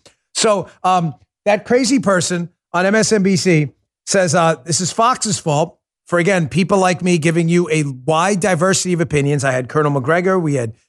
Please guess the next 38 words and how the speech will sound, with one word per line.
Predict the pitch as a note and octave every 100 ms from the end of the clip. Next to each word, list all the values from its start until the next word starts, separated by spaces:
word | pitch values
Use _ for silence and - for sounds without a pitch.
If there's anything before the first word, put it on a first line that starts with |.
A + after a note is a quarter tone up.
| _ _
Kellogg, | - F3+ F#3 F3+
we | D#3 D3+
had | B2+
General | D#3 D3+ B2+
Kellogg | - F3 F3+ F3+
on. | F3 F3 E3+ - _ _ _
People | F3+ E3+ F3+
had | D3
totally | D#3 G3 A3
different | G3 F#3+ G3+ F#3
views. | D#3+ C#3 C#3 - _
I | D3+ E3
told | - B3 D4
you | F3+ F3+
I | D3
had | D3+
a | D3
different | D3 A#2+ C#3
view. | A#2+ C#3+
I | D#3
disagreed | D#3+ G#3 F#3+ E3 G3+
with | F#3+ D#3
the |
views, | D3 C3+ - -
but | G3 G3
it's | F#3
Fox, | - C4+ C#4 - -
Joe. | - E3+ D3 C#3+ _ _ _ -
It's | G3 -
Fox | - C4 A#3+ - -
contributing | G#3+ E3 A3+ G3+ G3
to | D#3+
it. | D3+ F#3
We | G3
did, | A#3 C4
we | C#4 C#4
did | A3
it. | E3 A#2